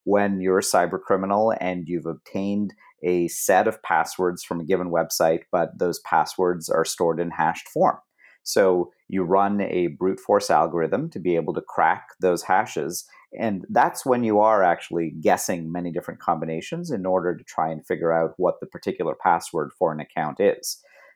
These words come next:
Now, the hashing algorithm that the website was using is weak enough, then that's a practical way for the cyber criminal to be able to get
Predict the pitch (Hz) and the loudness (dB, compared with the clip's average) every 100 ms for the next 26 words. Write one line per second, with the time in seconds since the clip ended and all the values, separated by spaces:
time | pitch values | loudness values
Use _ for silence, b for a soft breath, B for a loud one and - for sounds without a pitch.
0 | - 110 104 95 - b _ 98 92 120 | -2 2 4 4 0 b _ 0 2 2
1 | 165 - 135 90 90 87 78 76 - - | 0 0 2 2 2 0 0 -2 -4 -10
2 | _ - 90 87 - - 90 90 82 87 | _ 0 4 4 0 -10 0 2 2 2
3 | 92 - 90 85 87 87 95 95 92 90 | 2 2 0 0 -4 -2 -2 -2 -2 -6
4 | b b - 98 92 78 85 127 - 104 | b b -4 0 0 0 -2 -2 0 -2
5 | 69 55 - _ b 107 117 170 - - | 0 -2 -6 _ b 2 4 4 0 -2
6 | - 107 - - 95 90 90 85 - - | 0 0 -4 -2 2 4 4 2 -2 -2
7 | 90 85 - 85 - - 82 80 78 82 | -2 0 0 0 0 -6 -4 -4 -6 -6
8 | 80 76 80 73 78 | -6 -6 -8 -2 -2